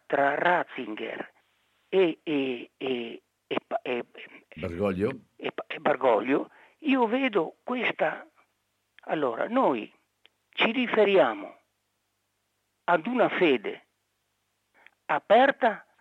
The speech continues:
Speaker 1: da società aperta, che si proietta nel futuro, che ha fiducia nel futuro, accetta i rischi del vivere,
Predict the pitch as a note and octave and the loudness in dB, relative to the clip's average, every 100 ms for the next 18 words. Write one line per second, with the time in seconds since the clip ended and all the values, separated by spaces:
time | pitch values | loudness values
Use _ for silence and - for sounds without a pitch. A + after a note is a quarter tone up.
0 | _ _ - - - F3 D#3+ C#3+ - F3 | _ _ -10 -8 -2 -2 0 -4 2 0
1 | F#3 - - - F#3+ G3+ C4+ - - _ | 0 -8 -8 -4 -4 -4 -6 -10 -14 _
2 | _ _ _ _ _ - F#3 E3 - F#3+ | _ _ _ _ _ 0 2 2 -2 -4
3 | - E3 D#3+ G3 A3 - B2+ G#2 - _ | 0 2 4 4 4 2 -2 -2 -12 _
4 | _ _ _ _ - D#3+ C#3+ - - F#3 | _ _ _ _ -2 -2 0 -8 -6 -2
5 | A3+ A#3+ G3 - - _ - F#3 F#3+ E3 | 0 0 -4 -12 -20 _ 2 2 2 0
6 | C#3+ G3+ - C#3 C3 - B2+ - G#3 A3 | -2 -4 -2 -4 -4 -8 -12 -4 0 0
7 | D#3 - F#3 G3+ D#3+ C#3+ D#3+ G3 - D#3 | 0 2 2 4 2 2 0 -2 -2 -2
8 | B2 B2+ G3 A3 A#3 - | -2 -2 -6 -4 -6 -6